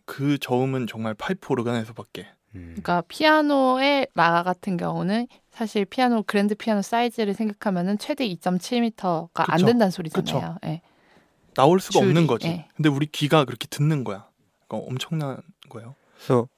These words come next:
Speaker 2: 아무튼 우리는 그 진짜 저음을 듣고 왕-, 온
Speaker 1: 네.
Speaker 2: 거네요, 그러면 결국에.
Speaker 1: <laughs> 막 진짜 그 저음을 포르티시모로 밀면 오르간에서 막
Speaker 2: 밀었잖아요.
Speaker 1: 네,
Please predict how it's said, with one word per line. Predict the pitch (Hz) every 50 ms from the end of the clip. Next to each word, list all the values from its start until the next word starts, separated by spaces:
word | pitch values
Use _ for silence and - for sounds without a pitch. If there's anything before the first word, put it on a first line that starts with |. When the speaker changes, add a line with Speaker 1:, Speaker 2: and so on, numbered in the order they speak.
| _ -
Speaker 2:
아무튼 | 113 110 - - 127
우리는 | 113 110 117 113 110 107 104 -
그 | - 107 98 90
진짜 | - - - 131 - - 131 117 101 87 - _ _ _ _ _ -
저음을 | - - 110 110 107 104 92
듣고 | - - - - 110
왕-, | 92 90 104 117 - -
온 | 120 110
Speaker 1:
네. | 117
Speaker 2:
거네요, | 120 113 98 98 90 87 95 -
그러면 | - 107 95 95 - - 349
결국에. | 415 - 107 320 277 - 147 - - - _ -
Speaker 1:
<laughs> | - - - -
막 | 160 147 156 - _ _ _
진짜 | - - - 147 135 - - 160 143
그 | - - 135 127 120 - _
저음을 | - - - 127 135 143 143 139 135 135 - _ _
포르티시모로 | - - 208 196 - - 170 - 185 170 160 147 143 117
밀면 | 120 117 123 131 127 127 113 107 117 127 120 110 107 _ _ _
오르간에서 | - 135 131 135 123 123 117 110 104 - 104 101 104 107 104 - _ _ _ _ _ _ _ -
막 | 131 120 113 107 - _ _ _ _ _ _ _ _ _ _ _ _ - _ _
Speaker 2:
밀었잖아요. | - 107 117 143 156 151 - - 127 101 98 92 95 104 107 95
Speaker 1:
네, | 143 143 131 113